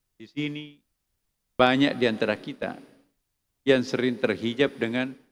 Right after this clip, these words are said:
apa yang disebut dengan hijab nurani.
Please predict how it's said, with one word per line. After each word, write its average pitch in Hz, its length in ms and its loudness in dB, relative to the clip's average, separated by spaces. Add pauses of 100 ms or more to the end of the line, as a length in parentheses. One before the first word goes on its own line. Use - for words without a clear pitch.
(280)
apa 110 320 2
yang 107 80 0
disebut 131 320 -2
dengan 110 320 -2 (140)
hijab 127 340 4 (300)
nurani. 107 560 -2